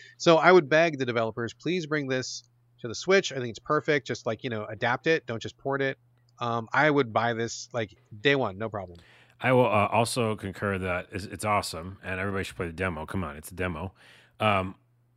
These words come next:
Speaker 2: and I just can't, I wanna play the full game because we got endings, you know, but the endings were, I don't know this, I'm, I didn't work on the game, but I have a good idea.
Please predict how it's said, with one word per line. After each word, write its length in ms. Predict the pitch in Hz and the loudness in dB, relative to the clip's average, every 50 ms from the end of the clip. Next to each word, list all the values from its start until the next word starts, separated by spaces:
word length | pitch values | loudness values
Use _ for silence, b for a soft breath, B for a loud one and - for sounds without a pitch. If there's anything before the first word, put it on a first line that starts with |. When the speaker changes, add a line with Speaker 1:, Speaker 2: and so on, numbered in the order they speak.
| _ _ - | _ _ -4
Speaker 2:
and 600 | 113 110 107 104 104 101 101 101 98 98 101 95 - | -2 0 2 2 2 2 0 0 -2 -4 -6 -6 -2
I 140 | - 104 113 | 0 0 2
just 160 | 107 104 - | 2 0 -2
can't, 140 | - 143 - | -2 -2 2
I 40 | 107 | 4
wanna 180 | 135 147 139 104 | 4 4 4 4
play 100 | 123 117 | 2 -2
the 80 | 101 | -2
full 180 | - - 104 98 | -2 -2 -4 -2
game 220 | 87 95 90 82 | -2 -2 -4 -4
because 680 | 82 90 - - - 185 175 135 98 90 90 87 - - b b b b b b | -6 -10 -10 -2 2 4 4 4 4 0 -2 -6 -10 -12 b b b b b b
we 180 | - 113 139 156 | -4 -2 -2 2
got 300 | 165 156 151 131 101 - - | 4 4 4 4 2 -2 -6
endings, 720 | 98 101 101 101 110 120 139 156 170 175 160 - - - - _ | -6 -4 -4 -2 -4 -2 -2 -2 -2 -2 -4 -6 -10 -14 -18 _
you 120 | - 131 | -6 -4
know, 280 | 135 135 147 160 156 - b b b b b b | -2 0 -2 -2 -4 -6 b b b b b b
but 180 | - 131 120 113 | 2 2 2 4
the 100 | 139 123 | 2 4
endings 440 | 135 160 160 156 143 127 120 101 101 | 4 4 6 4 4 4 2 0 0
were, 480 | 104 107 104 98 98 95 95 98 - - _ | 0 2 2 2 2 0 0 -2 -6 -8 _
I 100 | - 131 | 0 2
don't 180 | 127 113 98 95 | 2 2 0 -2
know 140 | 95 92 92 | -4 -4 -4
this, 200 | 95 92 - 104 | -4 -4 -4 -4
I'm, 120 | 98 101 87 | -6 -4 -4
I 80 | 95 | -4
didn't 280 | 95 95 92 90 87 95 | -4 -4 -6 -8 -10 -8
work 200 | 98 92 90 - | -8 -8 -6 -6
on 80 | 92 87 | -6 -6
the 60 | 87 | -6
game, 200 | 82 - 90 85 | -6 -6 -6 -6
but 100 | 90 90 | -6 -6
I 80 | 87 | -4
have 140 | 82 98 87 | -4 -4 -6
a 60 | 90 82 - _ _ | -8 -10 -12 _ _
good 160 | - 117 101 | -2 0 0
idea. 500 | 90 87 80 92 95 87 82 78 76 | 0 -2 -4 -6 -6 -6 -6 -8 -8